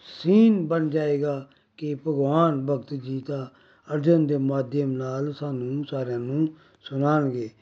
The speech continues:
ਸੀਨ ਕਿਸ ਤਰ੍ਹਾਂ ਬਣ ਰਿਹਾ ਹੈ, setting ਦਾ ਸਟੇਜ ਕਿਸ ਤਰ੍ਹਾਂ ਹੋ ਰਹੀ ਹੈ, ਡਰਾਮਾ ਹੋਣ ਵਾਲਾ ਹੈ, ਉਸ ਵਾਸਤੇ ਇੱਕ ਸਟੇਜ ਬਣਾਈ ਜਾ ਰਹੀ ਹੈ। ਹੁਣ ਮਹਾਭਾਰਤ ਦਾ ਯੁੱਧ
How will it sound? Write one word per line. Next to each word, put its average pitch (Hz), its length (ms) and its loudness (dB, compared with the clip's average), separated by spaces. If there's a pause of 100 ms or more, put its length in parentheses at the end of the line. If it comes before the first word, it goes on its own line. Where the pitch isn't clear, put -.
(220)
ਸੀਨ 175 400 4
ਕਿਸ 196 200 0
ਤਰ੍ਹਾਂ 196 280 4
ਬਣ 165 240 2
ਰਿਹਾ 165 240 4
ਹੈ, 156 380 -2 (440)
setting 170 600 2 (360)
ਦਾ 151 120 -4 (720)
ਸਟੇਜ 180 560 4
ਕਿਸ - 220 -8
ਤਰ੍ਹਾਂ 190 220 0
ਹੋ 160 220 2
ਰਹੀ 147 340 -4
ਹੈ, 147 200 -4 (380)
ਡਰਾਮਾ 151 360 0
ਹੋਣ 135 320 0
ਵਾਲਾ 156 280 4
ਹੈ, 135 300 -2 (360)
ਉਸ 165 180 -6
ਵਾਸਤੇ 147 500 -4
ਇੱਕ 139 260 -8
ਸਟੇਜ 147 440 -6
ਬਣਾਈ 131 360 -2
ਜਾ 123 200 0
ਰਹੀ 139 260 2
ਹੈ। 127 240 -4 (420)
ਹੁਣ 127 360 -4 (260)
ਮਹਾਭਾਰਤ 143 600 -2
ਦਾ 139 80 2
ਯੁੱਧ 123 380 -4